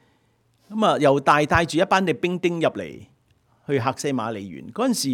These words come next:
係夜晚㗎啦。佢用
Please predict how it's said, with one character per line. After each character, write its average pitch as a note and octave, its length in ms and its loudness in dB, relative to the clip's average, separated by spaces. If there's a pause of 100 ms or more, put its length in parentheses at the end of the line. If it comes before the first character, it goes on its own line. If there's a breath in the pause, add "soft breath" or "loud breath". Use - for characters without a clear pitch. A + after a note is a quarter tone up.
係 A#2 100 -2
夜 A#2 280 -4
晚 F#2+ 340 -12
㗎 F2 100 -18
啦。 G2+ 260 -18 (2500)
佢 A3+ 120 4
用 D#3 520 2